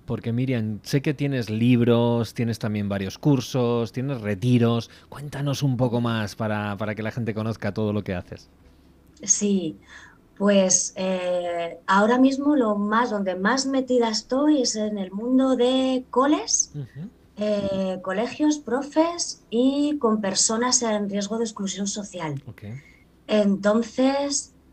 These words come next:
Speaker 2: claro, en los coles realmente es todo esto que para nosotros, eh, bueno, pues creo que, iba a decir, lo tenemos o lo intentamos tener ahí un poco más integrado o es algo más normal,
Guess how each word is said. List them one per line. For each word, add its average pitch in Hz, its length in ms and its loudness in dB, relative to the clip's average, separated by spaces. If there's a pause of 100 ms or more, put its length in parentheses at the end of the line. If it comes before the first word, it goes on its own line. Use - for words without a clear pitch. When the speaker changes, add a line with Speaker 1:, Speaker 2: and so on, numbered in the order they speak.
(220)
Speaker 2:
claro, 247 320 4
en 190 80 0
los 175 220 -4
coles 254 840 2 (120)
realmente 226 880 -2
es 262 180 -4 (120)
todo 254 320 6
esto 247 600 0
que 185 180 -2
para 180 280 0
nosotros, 180 880 0
eh, 165 580 -2 (520)
bueno, 214 380 4
pues 196 280 -2
creo 220 300 2
que, 226 800 2 (1200)
iba 233 180 0
a 240 40 6
decir, 233 280 0
lo 226 140 2
tenemos 240 440 -2
o 240 80 2
lo 233 100 2
intentamos 220 800 2
tener 220 340 -2
ahí 220 240 0
un 220 100 -8
poco 220 220 -8
más 214 200 0
integrado 214 520 2
o 214 80 4
es 220 140 2
algo 240 220 2
más 233 220 2
normal, 240 680 0